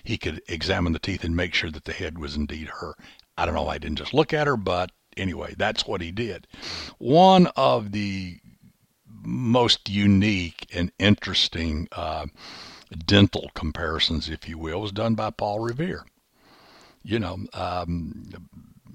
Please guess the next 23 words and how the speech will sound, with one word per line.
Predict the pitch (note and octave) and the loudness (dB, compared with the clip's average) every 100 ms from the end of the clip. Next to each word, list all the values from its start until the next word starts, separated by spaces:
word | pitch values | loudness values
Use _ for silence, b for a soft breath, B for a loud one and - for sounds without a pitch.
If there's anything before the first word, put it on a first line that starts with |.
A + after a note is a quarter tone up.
| - - _ _ _ - | -20 -20 _ _ _ -20
the | E2+ | -10
one | E2 F2+ | -4 -2
who | G2 | -2
warned | F#2+ G2+ G#2+ | 0 4 4
the | A2+ | 4
British | C3+ C#3+ - | 2 2 0
are | D#2 | -2
coming | F2+ D#2 D2 D2 B B B B B - | -2 -2 -4 -10 B B B B B -6
in | F#2+ | 0
seventeen | F#2+ F#2 F#2+ G2+ | 2 4 4 4
seventy-five. | G#2 G2 G2 G2 C#3 C3 F#2 | 2 2 0 0 -2 -2 -4
Well, | G#2 A2+ | 0 -2
it | A#2 | 4
turns | F#3 G3+ F3 | 6 8 8
out | D#3+ | 6
he | C3 E3+ | 6 4
had | C3+ | 4
a | A2 | 2
friend, | - - E2 E2 - - _ B B B B B - | 0 -2 -2 -6 -14 -18 _ B B B B B -2
uh, | F#2+ | 2
Doctor | F#2+ G#2 - | 6 4 4
Joseph | F2 F#2 F#2 E2 - | 0 2 2 0 -4
Warren. | F2 D#2 - - | -6 -6 -8 -16